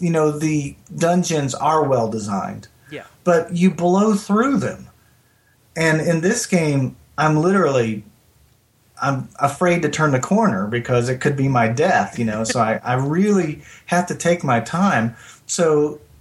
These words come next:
Speaker 1: it, I appreciate how meticulously designed this game is so far. But there, I've been told there's a part of the game that I will hate coming up, and it has to do with fire marshes.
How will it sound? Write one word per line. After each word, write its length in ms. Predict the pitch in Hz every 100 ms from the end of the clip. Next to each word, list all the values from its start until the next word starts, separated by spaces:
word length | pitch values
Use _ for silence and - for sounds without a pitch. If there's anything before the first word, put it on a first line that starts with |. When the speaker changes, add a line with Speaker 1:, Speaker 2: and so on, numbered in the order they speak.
| _
Speaker 1:
it, 180 | 165 - -
I 120 | 170
appreciate 580 | 185 - 208 196 143 123
how 180 | 123 147
meticulously 920 | 151 - 175 185 143 123 117 - 127
designed 680 | 113 110 123 120 110 101 98 - _ -
this 220 | 123 -
game 260 | 127 110 104
is 140 | 95
so 180 | - 101
far. 440 | - 92 71 - - _ -
But 260 | 135 127 143
there, 220 | 135 135
I've 220 | 139 135
been 160 | 151 147
told 300 | 170 180 143
there's 200 | 131 123
a 40 |
part 260 | - 143 139
of 80 |
the 60 | 135
game 460 | 131 131 123 127 127 -
that 420 | 131 127 123 - -
I 500 | 127 123 120 117 120 - -
will 200 | 131 120
hate 400 | 117 147 117 -
coming 320 | - 120 113
up, 220 | 113 101 117
and 120 | 104
it 20 |
has 220 | 101 123
to 60 | 113
do 60 | 113
with 140 | 101
fire 300 | - 113 107
marshes. 560 | 95 85 - - -